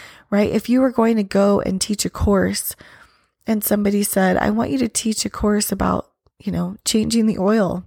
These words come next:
in your car." And you were like, "Well, I've actually never changed the oil in my car." And they're like, "Well, it doesn't matter. You're gonna get in front of these five hundred people and you, you're gonna have to teach them how to do it." You would feel so <laughs> ill-equipped, right? You would not feel like you had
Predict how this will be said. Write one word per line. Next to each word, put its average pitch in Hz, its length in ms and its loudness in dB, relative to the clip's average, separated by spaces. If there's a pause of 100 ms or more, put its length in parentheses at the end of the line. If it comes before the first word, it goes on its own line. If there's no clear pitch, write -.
(180)
in 202 120 -2
your 190 100 0
car." - 380 -2 (800)
And 269 180 2
you 254 80 4
were 226 120 6
like, 202 240 2
"Well, 277 340 2
I've 214 200 2
actually 262 340 2
never 220 240 2
changed 285 360 0
the 214 120 -4
oil 175 200 0
in 175 100 -2
my 175 100 -4
car." - 220 -6
And 180 100 -6
they're 190 100 -2
like, 208 140 -2
"Well, 254 100 4
it 254 60 0
doesn't 277 240 0
matter. 208 300 0 (380)
You're 214 240 0
gonna 220 180 2
get 226 160 0
in 226 60 -6
front 226 220 0
of 226 100 -2
these 226 220 -2
five 208 240 2
hundred 208 220 -2
people 202 360 2
and 190 140 0
you, 185 120 -2
you're 190 160 -6
gonna 196 180 0
have 196 180 -4
to - 80 -8
teach - 260 -6
them 196 100 -2
how 190 120 -2
to 185 100 -4
do 180 180 -6
it." - 160 -10 (580)
You 247 120 2
would 269 120 0
feel 254 220 2
so 254 600 0 (300)
<laughs> - 320 -20
ill-equipped, 269 800 0
right? 226 360 4 (380)
You 311 160 0
would 285 140 0
not 247 340 0
feel 247 120 2
like 240 200 0
you 233 100 -4
had 202 340 -2